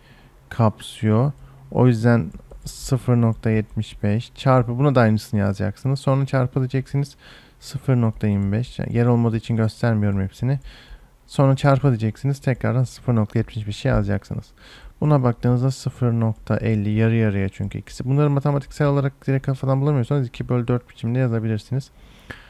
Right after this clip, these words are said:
Sıfır virgül elli çarpı sıfır virgül elli çarpı bu da sıfır virgül elli çarpı sıfır virgül elli. Dört kere sıfır virgül elliyi çarpacaksınız. Biz bunlara olasılık diyoruz sevgili gençler.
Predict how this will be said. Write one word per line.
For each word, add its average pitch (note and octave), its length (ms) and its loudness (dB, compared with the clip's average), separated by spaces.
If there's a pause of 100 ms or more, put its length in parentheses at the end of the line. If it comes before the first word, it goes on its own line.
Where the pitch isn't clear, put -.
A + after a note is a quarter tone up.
(160)
Sıfır C#3 320 0
virgül A#2+ 260 -2
elli A#2 200 -4
çarpı B2+ 380 2
sıfır A#2+ 340 -2
virgül G#2+ 280 -2
elli G#2 240 -4
çarpı B2+ 460 -2
bu B2 80 -4
da A#2+ 80 0
sıfır G2+ 320 -8
virgül G2 320 -6
elli G2 340 -4
çarpı A#2+ 380 -2
sıfır A2 300 -4
virgül G#2+ 240 -4
elli. G#2 220 -2
Dört B2 240 0
kere A2+ 220 -2
sıfır - 280 -10
virgül A2 260 -4
elliyi A2 380 -2 (640)
çarpacaksınız. B2+ 840 0 (360)
Biz C#3 200 -2
bunlara C3+ 360 2
olasılık B2 640 -2 (200)
diyoruz B2 280 0
sevgili A2 380 -4
gençler. G2+ 440 -4